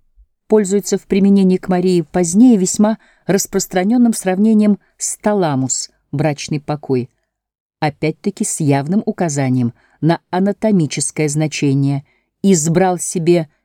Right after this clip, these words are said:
непорочный чертог, где бы соединился жених с невестою», и еще «и зашел из брачного чертога своего, то есть из чрева девственного». Согласно этому,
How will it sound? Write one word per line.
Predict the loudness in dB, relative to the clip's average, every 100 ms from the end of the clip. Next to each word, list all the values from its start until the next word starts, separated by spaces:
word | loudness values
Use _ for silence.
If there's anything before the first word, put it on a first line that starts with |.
| 0
непорочный | 2 2 0 -2 -4 -4 -4 -4
чертог, | -4 -6 -4 -4 -4 -6 _ _ _
где | -2 2 2
бы | 2
соединился | -2 0 0 2 2 4 4 2 0 0
жених | 2 2 2 0 _ _ _
с | -6 4
невестою», | 6 6 4 0 -4 -2 0 0 -4 _ _ _
и | -2
еще | 0 -2 -2 -2 -2 _ _ _ _ _ 0
«и | 2
зашел | 2 0 0 0 0
из | -2 -4
брачного | -2 -2 -2 -6 -4 -4
чертога | -4 -6 0 0 0
своего, | -4 -2 0 0 0
то | -2 -2
есть | -2 -4 -6
из | -4 -2 -4
чрева | -6 0 2 2
девственного». | -2 0 0 -2 -8 -6 -2 -2 -2 -6 -10 _ _ _ _ _ _ _ _ _ _ _ _ _ _ _ _ _ -8
Согласно | -4 -2 -2 -4 -4 -4
этому, | -6 -2 -2 -2